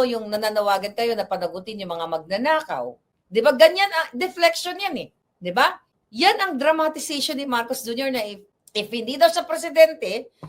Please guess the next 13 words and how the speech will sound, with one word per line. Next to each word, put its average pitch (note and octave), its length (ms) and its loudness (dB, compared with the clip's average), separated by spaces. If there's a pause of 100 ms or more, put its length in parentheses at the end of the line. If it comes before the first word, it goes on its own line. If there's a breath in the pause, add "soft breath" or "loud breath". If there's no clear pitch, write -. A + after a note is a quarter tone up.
(140 loud breath)
sasama G3+ 480 -2
sa, F#3+ 160 -10
sa F#3+ 160 -4
rally. F3 480 -4 (160 soft breath)
Kasi A3 240 -6
dapat C4+ 400 2
daw A3+ 400 2 (320)
panagutin B3+ 960 2 (320)
ang C#4+ 320 4
mga A#3+ 400 2
magnanakaw. F3 1120 -4 (280)
So, - 260 -4
deflection, F4 640 2